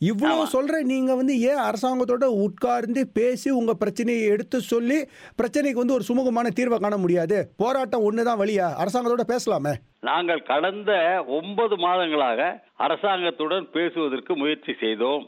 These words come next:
Speaker 2: எங்களுடைய கோரிக்கைகளை அரசாங்கத்திடம் அனுப்பினோம். கால்நடைத்துறை செயலாளர், பால்வளத்துறை ஆணையர் ஆகியோரையும் பார்த்தோம். அவர்கள்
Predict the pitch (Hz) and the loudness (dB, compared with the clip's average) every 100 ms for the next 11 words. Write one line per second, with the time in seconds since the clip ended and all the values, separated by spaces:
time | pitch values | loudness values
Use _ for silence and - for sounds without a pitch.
0 | - 120 139 170 170 143 156 185 - 170 | -10 -6 -4 -2 -2 -2 -2 -4 -4 -2
1 | 165 147 139 151 160 135 - 151 143 113 | -2 -2 -2 0 -2 -2 -2 -2 -4 -4
2 | 127 175 151 139 139 127 120 117 - 135 | -4 -4 -4 -4 -4 -4 -4 -6 -8 -2
3 | 165 175 156 151 151 131 139 147 151 143 | 0 0 -2 -2 -4 -2 -2 -2 -2 -2
4 | 160 190 175 - 131 151 175 165 - 147 | -2 -2 -8 -8 -2 0 0 -2 -2 -2
5 | 143 143 156 151 165 185 - - - 147 | 0 0 0 -2 -2 -2 -6 -14 -4 -2
6 | 170 175 156 156 170 117 135 127 127 120 | 0 2 2 0 -2 -2 -2 -2 -2 -2
7 | 117 - - 165 151 190 | -2 -6 -2 0 2 0